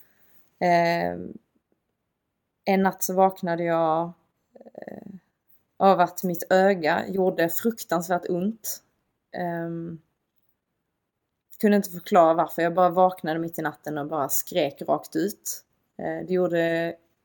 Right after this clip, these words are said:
otroligt ont bakom mitt öga. Det är svårt att förklara, men, men det bara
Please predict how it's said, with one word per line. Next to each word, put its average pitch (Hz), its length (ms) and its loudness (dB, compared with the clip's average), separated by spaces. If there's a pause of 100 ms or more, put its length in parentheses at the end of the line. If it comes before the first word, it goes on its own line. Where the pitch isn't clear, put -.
(560)
otroligt 220 640 4
ont 180 340 0
bakom 202 460 4
mitt 160 200 -6
öga. 208 300 4
Det 170 80 -2
är 185 40 -2
svårt 190 260 -2
att - 60 -16
förklara, 135 420 0
men, 165 320 -2 (800)
men 180 340 -2 (240)
det - 300 -6
bara 170 680 4